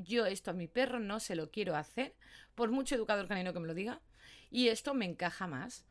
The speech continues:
o esto creo que le puede suponer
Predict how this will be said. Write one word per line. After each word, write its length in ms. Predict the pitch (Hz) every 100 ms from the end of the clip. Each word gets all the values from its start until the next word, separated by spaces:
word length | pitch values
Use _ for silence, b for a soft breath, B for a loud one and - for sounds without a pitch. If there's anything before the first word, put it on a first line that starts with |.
| b b -
o 180 | 208 202
esto 300 | 196 220 190
creo 280 | 214 262
que 100 | 262
le 140 | 196 170
puede 320 | - 202 202
suponer 600 | - - 190 220 247